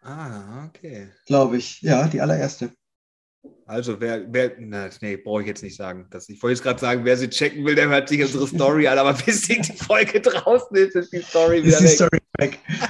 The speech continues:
Speaker 2: Ich kann's ja mo-, ich kann's ja morgen noch mal reinknallen.
Speaker 1: Ja,
Speaker 2: Dann
Speaker 1: und
Speaker 2: mach
Speaker 1: wir
Speaker 2: ich den
Speaker 1: hauen das
Speaker 2: noch mal an.
Speaker 1: irgendwie, irgendwie kriegen wir das hin.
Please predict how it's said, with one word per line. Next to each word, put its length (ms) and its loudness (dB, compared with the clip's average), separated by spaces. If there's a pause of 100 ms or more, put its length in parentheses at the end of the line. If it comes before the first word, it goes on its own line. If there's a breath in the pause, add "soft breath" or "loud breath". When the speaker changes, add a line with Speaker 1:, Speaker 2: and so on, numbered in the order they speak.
Speaker 2:
Ich 120 6
kann's 220 4
ja 80 6
mo-, 200 2
ich 140 -2
kann's 240 2
ja 120 2
morgen 300 4
noch 160 0
mal 220 0
reinknallen. 880 -4 (840)
Speaker 1:
Ja, 200 -8
Speaker 2:
Dann 100 -10
Speaker 1:
und 100 -2
Speaker 2:
mach 80 0
Speaker 1:
wir 80 2
Speaker 2:
ich 60 -4
den 100 2
Speaker 1:
hauen 60 2
das 140 0
Speaker 2:
noch 80 2
mal 60 0
an. 80 -4
Speaker 1:
irgendwie, 300 -2 (440 loud breath)
irgendwie 320 -6
kriegen 200 -6
wir 60 2
das 120 -4
hin. 240 -8